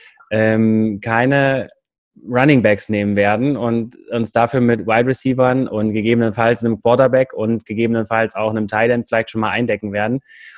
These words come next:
Und dann werden wir mal gucken, was wir hier für eine Mannschaft rausbekommen und ob ich am Ende trotzdem damit zufrieden wäre. Da bin ich selber sehr gespannt und da würde ich sagen, können wir gleich mal hier auch starten.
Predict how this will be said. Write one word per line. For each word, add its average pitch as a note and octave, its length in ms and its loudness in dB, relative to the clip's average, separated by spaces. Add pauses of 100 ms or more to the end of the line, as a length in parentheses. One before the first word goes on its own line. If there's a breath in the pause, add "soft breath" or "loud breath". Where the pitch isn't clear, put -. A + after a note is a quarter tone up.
(160 loud breath)
Und G2+ 100 -10
dann G#2 80 -2
werden A2 120 2
wir A#2 80 4
mal G#2+ 140 2
gucken, B2+ 400 0 (200)
was A2 260 -2
wir A2+ 60 2
hier B2 180 2
für B2+ 80 -2
eine A#2 100 4
Mannschaft A2+ 400 -2
rausbekommen C3 680 2 (260 soft breath)
und A2+ 140 -4
ob A#2 160 0
ich B2 140 -2
am A#2 120 0
Ende A#2+ 200 2
trotzdem B2 420 0
damit A#2 240 0
zufrieden C3 440 -2
wäre. A2+ 380 2 (400 soft breath)
Da A#2 500 0
bin B2+ 140 4
ich A2 140 0
selber B2+ 260 6
sehr A#2 160 4
gespannt A#2+ 540 -2 (160)
und A#2+ 760 2
da A2 160 -4
würde A2+ 140 0
ich G#2 100 -8
sagen, A#2 380 -2
können B2+ 220 -4
wir A#2 80 2
gleich A2+ 280 0
mal A#2+ 140 2
hier A2+ 180 -2
auch G#2 180 -4
starten. D3 680 0